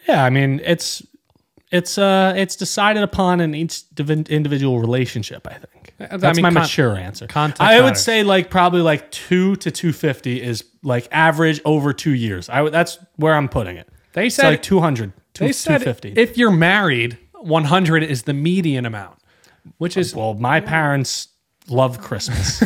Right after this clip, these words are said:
Speaker 1: and they spend more than that, I
Speaker 2: <laughs>
Speaker 1: think.
Speaker 2: And they love
Speaker 1: One
Speaker 2: each other.
Speaker 1: pair of, like, Lululemon pants is a hundred and twenty dollars.
Speaker 2: Uh, yeah, I don't, I don't know if it's the area we live in,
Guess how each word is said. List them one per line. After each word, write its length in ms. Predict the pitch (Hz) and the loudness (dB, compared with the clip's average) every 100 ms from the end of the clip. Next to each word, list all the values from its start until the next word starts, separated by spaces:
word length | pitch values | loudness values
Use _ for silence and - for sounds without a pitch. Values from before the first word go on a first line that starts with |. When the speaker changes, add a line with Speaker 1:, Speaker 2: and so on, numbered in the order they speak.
| - | 2
Speaker 1:
and 140 | 285 135 | 2 4
they 100 | - | 0
spend 320 | - 170 151 | 0 -2 0
more 200 | 139 127 | 0 0
than 120 | 120 | 0
that, 180 | 120 120 | 0 -2
I 100 | 98 | -4
Speaker 2:
<laughs> 120 | 127 | -4
Speaker 1:
think. 240 | 127 143 123 | -6 -6 -6
Speaker 2:
And 220 | 127 156 | -6 -4
they 100 | 156 | -4
love 200 | 143 156 | -2 2
Speaker 1:
One 140 | 254 | 2
Speaker 2:
each 40 | 247 | 4
other. 80 | 226 | 4
Speaker 1:
pair 140 | 208 | 6
of, 300 | 170 151 139 | 4 0 -2
like, 220 | 143 139 | -2 -2
Lululemon 680 | 135 151 190 180 151 190 185 | 0 2 4 4 4 2 0
pants 280 | 135 123 110 | 0 -4 -4
is 100 | 113 | -6
a 80 | 110 | -4
hundred 300 | 131 139 139 | -2 -4 -4
and 260 | 127 120 - | -6 -8 -8
twenty 240 | 151 151 | -4 0
dollars. 560 | 151 180 120 - - - _ _ _ _ | 2 2 0 -8 -18 -20 _ _ _ _
Speaker 2:
Uh, 40 | 147 | -4
yeah, 220 | 156 160 | 0 2
I 100 | 151 | 2
don't, 160 | 151 151 | 0 0
I 100 | 147 | 0
don't 120 | 170 | 2
know 60 | 175 | 2
if 80 | 165 | 0
it's 100 | - | -6
the 120 | 127 | 0
area 340 | 147 170 175 | 2 4 4
we 100 | 175 | 2
live 180 | 180 185 | 2 2
in, 380 | 190 196 175 - | 2 0 -2 -12